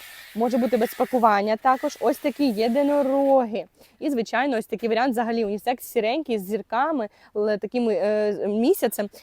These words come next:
Дуже гарні варіанти, погляньте. Для того, щоб зарядити, щоб світилося, потрібно, щоб при денному світлі полежало, да, наприклад, щоб бажано на сонячних променях можна також, або ж під лампою. І будуть собі світитися,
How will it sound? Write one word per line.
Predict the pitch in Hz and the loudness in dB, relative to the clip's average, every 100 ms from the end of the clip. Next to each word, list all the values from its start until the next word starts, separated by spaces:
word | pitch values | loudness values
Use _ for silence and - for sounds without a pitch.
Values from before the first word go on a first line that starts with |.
| _ | _
Дуже | - 202 311 247 208 | -6 0 2 2 0
гарні | 202 196 185 | -2 -4 -4
варіанти, | 190 190 294 240 | -4 -4 -6 -8
погляньте. | 214 208 190 180 180 _ - | -6 -4 -4 -6 -16 _ -8
Для | 208 | -4
того, | 392 | -2
щоб | 403 277 | 2 2
зарядити, | 277 302 247 285 233 | 4 4 4 0 -2
щоб | - - | -6 -8
світилося, | 233 - 370 494 320 220 | -8 -4 0 0 -2 -4
потрібно, | 233 285 285 254 | -4 -4 -4 -4
щоб | 254 214 214 220 | -4 -6 -4 -4
при | 339 | 0
денному | 285 262 226 | 2 2 0
світлі | 247 370 - 392 | 0 0 2 0
полежало, | 349 311 285 302 302 | 0 0 0 0 2
да, | 254 262 | 0 0
наприклад, | 330 247 226 220 - - - | -2 -4 -4 -6 -8 -20 -14
щоб | - 226 214 220 | -2 0 0 0
бажано | 202 247 202 196 | 6 6 6 2
на | 202 | -2
сонячних | 226 262 220 226 220 | 0 0 0 -4 -6
променях | - 311 453 403 330 294 | -2 0 0 -2 -4 -6
можна | 285 254 254 | -6 -6 -4
також, | 254 247 240 _ _ - | -6 -6 -12 _ _ -6
або | 208 208 403 | -4 0 0
ж | 427 | 0
під | 349 311 | -2 0
лампою. | 220 220 214 208 226 _ | 0 -2 -4 -8 -10 _
І | - | -6
будуть | 415 262 226 | -2 0 0
собі | 247 233 262 - _ _ | -2 0 0 -4 _ _
світитися, | - 226 233 302 254 - 220 | -8 -6 -4 -4 -4 -4 -6